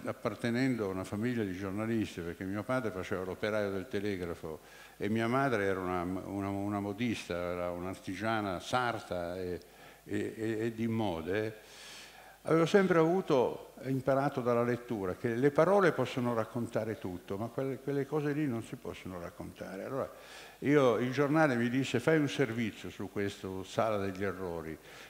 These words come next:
perché allora i giornali non avevano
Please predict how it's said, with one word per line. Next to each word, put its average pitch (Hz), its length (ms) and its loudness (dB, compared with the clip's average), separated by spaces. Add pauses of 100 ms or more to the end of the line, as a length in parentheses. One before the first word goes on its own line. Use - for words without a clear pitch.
(100)
perché 107 440 -2
allora 135 380 -2 (420)
i - 60 -10
giornali 117 460 2
non 87 140 -2
avevano 90 540 0